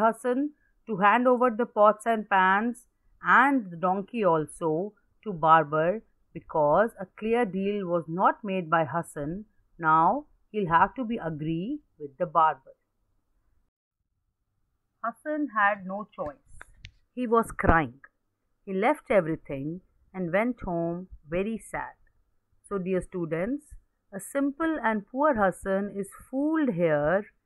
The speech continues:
by a cunning barber, and he was so sad, he was crying. He had no choice but to left all his goods, his pots, pans, along with the donkey, and he went home very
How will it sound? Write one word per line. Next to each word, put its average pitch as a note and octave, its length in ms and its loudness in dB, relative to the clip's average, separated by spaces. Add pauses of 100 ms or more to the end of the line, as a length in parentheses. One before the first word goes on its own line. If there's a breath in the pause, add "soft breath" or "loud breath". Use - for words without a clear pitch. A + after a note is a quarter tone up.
(340)
by G3+ 200 6 (200)
a - 20 -6 (120)
cunning C4+ 400 2
barber, D3 560 -2 (580)
and F3+ 320 -2
he G3 140 -8
was F#3 200 -6
so D#4 240 -4
sad, D#3+ 460 2
he F3+ 80 -4
was E3+ 200 -6
crying. E3 640 -4 (520)
He G3 120 -8
had F#3 200 0
no A3+ 220 0 (160)
choice G#3 600 4
but F#3 220 -2
to G3+ 80 -6
left F#3+ 460 -2
all A3 360 2
his C4+ 240 0
goods, F3+ 480 -2
his G3 300 -10
pots, G3+ 480 2
pans, D#3+ 520 0
along G3 420 0
with G#3+ 120 -4
the D#3+ 80 -6 (140)
donkey, D3 600 -10 (400)
and D#3 180 -8
he D3+ 120 -6
went G3 300 -6 (120)
home D#3 380 -8 (500)
very G3 420 0